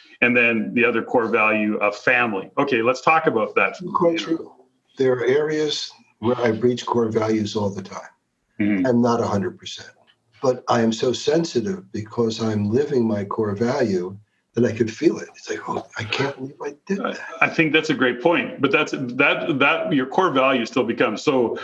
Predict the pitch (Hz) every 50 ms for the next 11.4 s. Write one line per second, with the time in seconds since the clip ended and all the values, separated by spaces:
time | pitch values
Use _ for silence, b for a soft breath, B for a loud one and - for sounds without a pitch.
0 | B B B 127 123 120 123 127 131 127 120 110 101 127 123 123 120 120 120 117
1 | 110 113 113 113 110 110 113 - - 127 113 - 127 117 110 - - - 117 110
2 | 107 104 104 107 - - 107 - - 107 101 - - - 147 160 131 101 104 117
3 | 117 107 113 120 131 147 156 139 127 120 117 113 107 - - 120 113 104 - 113
4 | 110 104 101 - - - 120 110 110 107 104 107 104 - B B B B B -
5 | 113 110 107 - 117 107 101 107 - - 107 104 104 107 107 143 131 - - 107
6 | 107 104 113 123 120 120 120 117 113 110 - - - 123 123 123 113 110 113 107
7 | 104 107 - - - 147 120 110 107 104 110 110 113 113 110 110 110 110 - -
8 | - 131 131 117 110 113 113 120 117 117 113 110 113 113 117 117 101 101 104 120
9 | 131 127 - - - 170 180 - - 117 98 101 120 123 131 131 - 135 - -
10 | 156 135 131 120 110 - - 165 190 175 135 113 113 113 113 117 117 117 120 113
11 | 107 - 143 175 196 139 104 92